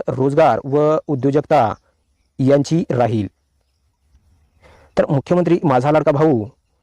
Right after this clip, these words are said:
योजनेअंतर्गत काय काय पात्रता राहणार आहे, ते आपण जाणून घेणार आहोत. ही योजना बारावी पास आयटीआय पदवीधर व पदवी उत्तर प्रशिक्षण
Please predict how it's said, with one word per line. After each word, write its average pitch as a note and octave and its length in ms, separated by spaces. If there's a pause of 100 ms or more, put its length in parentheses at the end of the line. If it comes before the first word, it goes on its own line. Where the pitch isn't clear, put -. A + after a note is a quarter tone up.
(140)
योजनेअंतर्गत D#3+ 600 (460)
काय C#3 100
काय F3+ 140 (100)
पात्रता E3 320
राहणार D#3+ 220
आहे, D#3+ 160
ते - 200
आपण C#3 160 (120)
जाणून C3 240
घेणार D3 180
आहोत. D#3 140 (320)
ही F#3+ 100
योजना E3+ 400
बारावी C#3 280
पास E3 260
आयटीआय D3 460
पदवीधर C#3 420 (640)
व D#3 180 (120)
पदवी E3 300 (360)
उत्तर C#3 380 (360)
प्रशिक्षण E3+ 460